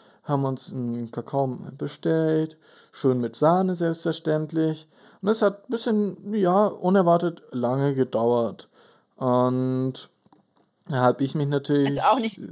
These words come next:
Speaker 2: auch nicht ewig, aber es
Speaker 1: Ja.
Speaker 2: war halt
Speaker 1: Ja, äh, dann
Speaker 2: Ja.
Speaker 1: hab ich mich natürlich ein bisschen wieder aufgeregt. "Wieso dauert das denn so lang? Ich will jetzt Sommerrodeln gehen" und so.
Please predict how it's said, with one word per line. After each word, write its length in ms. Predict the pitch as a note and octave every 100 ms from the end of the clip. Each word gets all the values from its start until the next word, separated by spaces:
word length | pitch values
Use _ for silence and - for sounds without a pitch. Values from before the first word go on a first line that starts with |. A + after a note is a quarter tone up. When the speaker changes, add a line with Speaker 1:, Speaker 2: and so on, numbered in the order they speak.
| - -
Speaker 2:
auch 140 | B3
nicht 200 | A3+ -
ewig, 400 | A3 A3+ G#3+ -
aber 200 | F3+ F3
es 80 | -
Speaker 1:
Ja. 120 | A2+
Speaker 2:
war 160 | F3 F#3
halt 220 | E3 E3+ _ _ _
Speaker 1:
Ja, 520 | C3+ B2+ A#2+ - C3+
äh, 40 |
dann 160 | C3+ C#3
Speaker 2:
Ja. 40 | D3
Speaker 1:
hab 100 | -
ich 140 | C#3+
mich 120 | D#3
natürlich 340 | C#3+ C#3 C#3+ C3+
ein 60 | C#3
bisschen 1000 | C3+ C3 B2+ B2+ B2+ B2+ B2 B2 B2+ B2
wieder 180 | C3+ B2+
aufgeregt. 760 | D3+ D3 D3 C#3 C3+ C3+ C3+ E3
"Wieso 160 | A3
dauert 420 | G#3 D#3+ D#3+ E3+ E3+
das 120 | -
denn 140 | D#3
so 100 | D3
lang? 280 | C#3+ C#3 C#3+
Ich 120 | C#3
will 100 | G3+
jetzt 140 | E3 -
Sommerrodeln 720 | C3 C#3 C3+ C3+ C#3 C#3 C3+
gehen" 340 | C#3 C3+ C3
und 180 | C3 C3+
so. 260 | D3+ D3